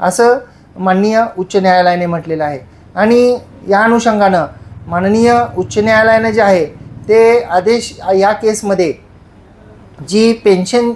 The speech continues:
अ, जी ग्रॅच्युटीची रक्कम आहे तर ती ग्रॅच्युटीची रक्कम जी आहे ती दहा टक्के व्याजाने, अ, त्या ज्या रिटायर्ड टीचर होत्या त्यांना देण्याबाबतचा हा महत्त्वपूर्ण न्याय निर्णय केलेला आहे.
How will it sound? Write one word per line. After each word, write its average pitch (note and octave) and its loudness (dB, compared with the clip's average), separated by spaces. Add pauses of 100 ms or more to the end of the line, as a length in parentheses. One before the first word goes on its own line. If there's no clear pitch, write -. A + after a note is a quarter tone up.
अ, F#3+ 2
जी G3 0
ग्रॅच्युटीची A3+ -2
रक्कम A3 0
आहे F3+ 2 (400)
तर F#3+ -8
ती A#3+ -4
ग्रॅच्युटीची A#3 -2
रक्कम G#3+ 0
जी G#3 2
आहे F3+ 2 (440)
ती A#3+ -4
दहा E3+ -2
टक्के B3 0
व्याजाने, G3 0 (600)
अ, F3+ 2 (120)
त्या G3 2
ज्या G#3+ 2
रिटायर्ड G3+ 0
टीचर A3 -2
होत्या G3 2 (320)
त्यांना G3 2
देण्याबाबतचा G3+ 0
हा G3+ -2
महत्त्वपूर्ण F#3+ -2
न्याय F#3 0
निर्णय F3+ -2
केलेला E3+ -2
आहे. D3+ -4